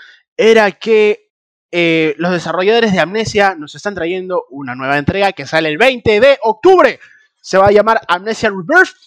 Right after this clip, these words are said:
Ya está para preordenarlo en Steam. Así que, gentita, está de la puta madre. Ya sacaron trailer, ya sacaron imágenes. Chéquenlo ahí en Steam y denle mucho amor,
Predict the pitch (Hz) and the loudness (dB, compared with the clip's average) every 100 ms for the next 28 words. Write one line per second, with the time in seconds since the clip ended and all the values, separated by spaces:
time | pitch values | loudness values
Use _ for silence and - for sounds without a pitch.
0 | _ 180 208 247 226 190 160 254 262 247 | _ 0 2 2 2 0 0 2 2 2
1 | _ 208 214 190 196 233 202 208 - 190 | _ -4 -2 0 2 2 2 -2 0 0
2 | 180 - 226 226 226 151 147 185 185 - | -2 -4 -4 -4 -4 -4 -4 -4 -4 -4
3 | 160 180 214 214 190 147 - 220 214 170 | -12 -6 0 0 -2 -8 -4 0 0 0
4 | 131 117 202 185 175 190 185 165 170 160 | -2 -4 -4 -2 0 2 0 -2 -4 -4
5 | 147 135 139 185 170 170 165 147 143 131 | -8 -8 -4 -2 0 0 -2 -6 -8 -6
6 | 139 160 165 165 170 - - - _ _ | -4 -2 -2 -2 -4 -8 -20 -20 _ _
7 | - 214 208 202 220 185 - 247 254 - | -2 0 0 2 2 2 0 -2 -2 -6
8 | - - - _ - 214 214 220 196 196 | -16 -20 -20 _ -8 0 2 2 0 -2
9 | 226 - 220 254 392 - | -6 -2 0 4 2 2